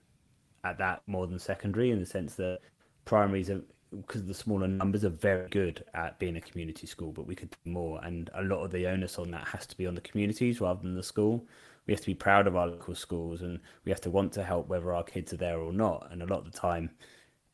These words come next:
local school is helped by the parents, and then, you know, we've moved on. So we don't really, that school's not on our radar anymore, but we're still living in that community, and that,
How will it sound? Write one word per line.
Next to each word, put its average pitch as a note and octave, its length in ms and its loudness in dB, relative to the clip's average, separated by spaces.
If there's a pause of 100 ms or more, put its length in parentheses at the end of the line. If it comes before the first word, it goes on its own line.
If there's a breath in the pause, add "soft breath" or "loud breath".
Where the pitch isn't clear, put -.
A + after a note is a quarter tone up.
(200)
local F#2+ 260 2
school F#2 280 0
is F2+ 100 -2
helped F#2 240 0
by F2 100 -4
the E2+ 100 -6
parents, F2+ 520 -2
and F2 100 -6
then, E2+ 240 -6 (200)
you F#2+ 100 -4
know, E2 140 -4 (420)
we've F#2+ 220 -2
moved F2 240 -4
on. E2+ 340 0
So E2 240 -4
we F2 80 -4
don't F2 140 -2
really, E2 260 -8 (480)
that F2+ 200 -6
school's G2 340 -4
not E2+ 100 -4
on F2 80 -6
our E2+ 120 -4
radar F#2+ 360 6
anymore, D#2 380 -8
but F#2+ 80 -8
we're F#2 80 -6
still B2+ 200 4
living G2+ 280 4
in E2+ 100 -2
that E2 180 -6
community, G2 560 0
and E2 80 -8
that, - 200 -10